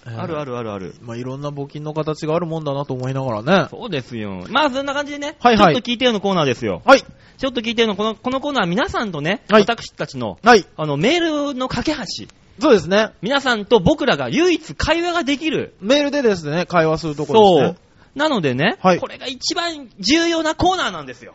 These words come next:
Speaker 1: そらそうですよ。
Speaker 2: 僕らね、お客様、聞いてくれるリスナーの皆さん、
Speaker 1: はい。はい。
Speaker 2: あってこそ喋れる人間ですから。
Speaker 1: 当然です。ね。
Speaker 2: 皆さんがね。
Speaker 1: お客様に喜んでいただくのが僕らサービス業ですからね。
Speaker 2: そうですよ。
Speaker 1: 結局のところは。
Speaker 2: そんなところにこのコーナ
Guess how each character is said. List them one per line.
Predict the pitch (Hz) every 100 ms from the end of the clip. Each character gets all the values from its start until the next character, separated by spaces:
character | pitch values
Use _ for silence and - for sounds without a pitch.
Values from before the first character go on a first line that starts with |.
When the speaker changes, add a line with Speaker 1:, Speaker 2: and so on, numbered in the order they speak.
| _
Speaker 1:
そ | -
ら | 143 233
そ | 269 392
う | 247
で |
す | 196 156
よ。 | 135 104 -
Speaker 2:
僕 | 160 254 349
ら | 277
ね、 | 139 143
お | 156
客 | 214 -
様、 | 285 285 - _
聞 | - 285
い |
て | 311
く | 330
れ | 311
る | 170
リ | 175
ス | 247
ナ | 285
ー |
の | 294
皆 | 208 294
さ | 233
ん、 | 151 -
Speaker 1:
は | 196
い。 | 165
は |
い。 | -
Speaker 2:
あ | -
っ | - -
て | 214
こ | - 247
そ | 202
喋 | - 208 302
れ | 359
る | 233
人 | 170 233 277
間 | 302
で | 349
す | -
か | 120
ら。 | 117
Speaker 1:
当 | - 196
然 | 196 196
で | 180
す。 | - - _
ね。 | 180
Speaker 2:
皆 | 202
さ | 208 392
ん |
が | 165
ね。 | 151
Speaker 1:
お |
客 | 147 220
様 | - 269 240
に | 185
喜 | 175 220 277 349
ん |
で | 277
い | 254
た | 277
だ | 302
く | 311
の | 349
が | 285
僕 | 196 190
ら | 143
サ | 233
ー | 415
ビ | 453
ス | 480
業 | 262
で | 156
す | -
か | 110
ら | 123
ね。 | 269
Speaker 2:
そ | - 508 440
う |
で | 139
す |
よ。 | 156
Speaker 1:
結 | 131
局 | 156
の | 143
と | 135
こ | 127
ろ | 147
は。 | 151 - _ _ _ _
Speaker 2:
そ | 185 277
ん |
な | 302 285
と | 262
こ | 254
ろ | 262
に | 214
こ | 170
の | 185 190 175 -
コ | - 196
ー |
ナ | 160 117 87